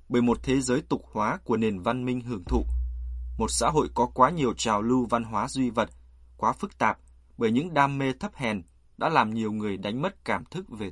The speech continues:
tội. Lương tri con người xem ra mất sức đề kháng trước sự dữ bởi những đam mê bất chính, và thế giới tục hóa ấy cũng đang len lỏi vào đời sống của người tín hữu.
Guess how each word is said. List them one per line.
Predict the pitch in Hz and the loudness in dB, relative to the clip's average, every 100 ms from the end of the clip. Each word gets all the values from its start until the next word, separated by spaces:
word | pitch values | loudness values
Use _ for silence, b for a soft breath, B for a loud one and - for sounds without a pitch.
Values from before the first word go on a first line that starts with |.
| - | -2
tội. | 110 - - - - - - - - - | -2 -2 -14 -20 -20 -20 -20 -20 -20 -10
Lương | 120 127 | 0 0
tri | 120 123 | 2 0
con | 110 117 120 | 2 0 2
người | 107 92 | 0 -2
xem | - 117 | -2 -2
ra | 113 110 | 0 0
mất | 143 | -2
sức | 170 - 208 | -4 -6 -2
đề | 123 104 | -2 -2
kháng | - 104 151 - _ _ - | -2 -4 -4 -10 _ _ -6
trước | 202 | -6
sự | - 143 113 | -2 -2 -2
dữ | 127 156 202 - _ - - | -2 -2 -6 -14 _ -20 -8
bởi | - 104 | 0 2
những | 113 165 | 0 -2
đam | 135 120 | -2 -2
mê | 120 110 | -2 -2
bất | 131 156 | -4 -6
chính, | - 117 165 - _ - - - - | -2 -2 -2 -8 _ -20 -20 -12 -4
và | 117 | -2
thế | 135 | 0
giới | 127 143 | 0 0
tục | - 123 | -2 -4
hóa | 117 120 | 0 0
ấy | - 123 160 - _ _ - | 2 0 -2 -6 _ _ -14
cũng | 151 175 | -8 0
đang | 143 135 | 0 2
len | 135 135 | 0 0
lỏi | 131 117 92 | 2 2 0
vào | 110 | 0
đời | 113 | 0
sống | 104 - 123 165 | 0 -2 -4 -2
của | 123 | -2
người | 95 104 95 - | -2 -4 -6 -4
tín | 104 | -6
hữu. | 123 139 165 | -4 -4 -4